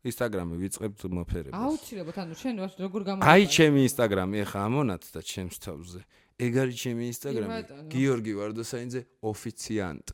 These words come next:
Speaker 1: ყველას გონია, რომ ოფიციალ მიწერია და კარგად თუ დააკვირდებით, არის
Speaker 2: ოფიციანტი.
Speaker 1: ოფიციანტი.
Speaker 2: და
Speaker 1: რუსუდარ
Speaker 2: საერთოდ
Speaker 1: მაყაშვილისაც ამონათ და ეხლა,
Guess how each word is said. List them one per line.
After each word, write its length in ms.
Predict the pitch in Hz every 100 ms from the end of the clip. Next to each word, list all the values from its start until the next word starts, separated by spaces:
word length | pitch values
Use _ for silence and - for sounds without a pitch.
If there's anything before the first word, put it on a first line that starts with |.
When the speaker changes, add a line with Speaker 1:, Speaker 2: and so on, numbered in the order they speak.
| -
Speaker 1:
ყველას 340 | - 117 110 104
გონია, 240 | 107 107
რომ 120 | 120 107
ოფიციალ 440 | - 104 - 104
მიწერია 380 | 104 98 101 85
და 80 | 82
კარგად 260 | 107 110 101
თუ 120 | 104
დააკვირდებით, 680 | 98 110 117 104 - 98 226
არის 200 | 117 135
Speaker 2:
ოფიციანტი. 840 | 113 113 107 - 95 78 71 -
Speaker 1:
ოფიციანტი. 20 | - _ _ -
Speaker 2:
და 60 | -
Speaker 1:
რუსუდარ 520 | 120 160 - 180 165
Speaker 2:
საერთოდ 60 | 165
Speaker 1:
მაყაშვილისაც 580 | 160 156 160 151 170 156
ამონათ 420 | 104 98 78 80
და 140 | - 80
ეხლა, 300 | 85 -